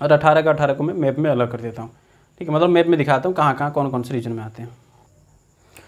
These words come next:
देखो ये जो इलेवन हमने बात करे थे कि ग्यारह बायोस्फीयर रिजर्व, जिसको हम वर्ल्ड नेटवर्क ऑफ बायोस्फीयर रिजर्व कहते हैं, ये ग्यारह हैं, ठीक है। एक नंबर पे आता है नंदा देवी,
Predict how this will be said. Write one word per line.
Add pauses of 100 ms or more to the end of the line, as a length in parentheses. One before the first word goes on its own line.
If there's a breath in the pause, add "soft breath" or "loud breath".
(480 soft breath)
देखो
ये
जो
इलेवन
हमने
बात
करे
थे
कि
ग्यारह
बायोस्फीयर
रिजर्व,
जिसको
हम
वर्ल्ड
नेटवर्क
ऑफ
बायोस्फीयर
रिजर्व
कहते
हैं,
ये
ग्यारह
हैं,
ठीक
है।
एक
नंबर
पे
आता
है
नंदा
देवी,